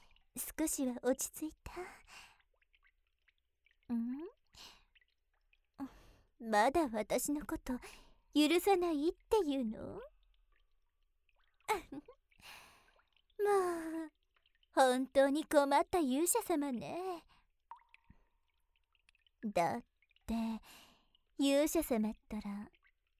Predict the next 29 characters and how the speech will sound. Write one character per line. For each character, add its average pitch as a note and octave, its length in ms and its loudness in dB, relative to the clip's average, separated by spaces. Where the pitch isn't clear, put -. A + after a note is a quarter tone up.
怒 C#4 240 10
り C#4+ 140 4
な C#4+ 140 4
が C#4 120 4
ら A3+ 100 -4
も A#3 140 -6
し C4 220 0
っ C4 40 -4
か - 140 -6
り D#4+ 160 0
お C4+ 100 0
ち D4+ 180 -8
ん D#4+ 80 -8
ち C#4+ 180 -8
ん A#3 100 -2
を G#3 40 -2
勃 A3+ 320 2
起 D4+ 120 -6
さ D#4+ 160 -2
せ E4+ 100 -2
て E4 160 -4
い E4 80 0
る F4 140 -4
ん G4+ 80 -8
で G#4 100 -4
す E4 160 -12
も C4+ 160 -8
の。 - 60 -12
<laughs> C4+ 540 -4